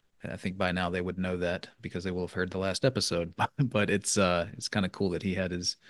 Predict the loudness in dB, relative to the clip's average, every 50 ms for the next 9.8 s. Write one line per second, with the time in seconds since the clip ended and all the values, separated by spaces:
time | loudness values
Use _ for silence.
0 | -20 _ 0 2 4 6 6 6 4 4 4 6 6 6 6 6 6 4 4 8
1 | 12 12 12 12 12 8 0 -8 -6 -6 -4 0 2 2 4 4 6 6 6 6
2 | 4 4 2 2 2 0 2 2 2 2 2 2 0 -2 -8 -14 -20 -20 -10 _
3 | 4 6 8 8 8 8 6 6 6 6 6 6 6 4 4 2 2 2 2 2
4 | 2 2 2 2 0 0 -2 -6 _ _ _ _ _ _ _ _ _ _ _ _
5 | _ -8 -6 -6 -4 -4 -4 -4 -4 -4 -6 -6 -8 -8 -8 -8 -6 -6 -4 0
6 | 0 2 4 4 4 4 2 0 8 10 12 12 12 10 8 8 8 8 8 6
7 | 4 2 4 4 2 2 0 -2 -2 2 4 4 4 4 4 0 0 2 2 2
8 | 2 2 2 2 4 4 4 4 2 2 0 2 2 2 2 2 0 -2 -4 -4
9 | -4 -6 -2 2 2 4 4 2 2 0 0 0 0 0 -2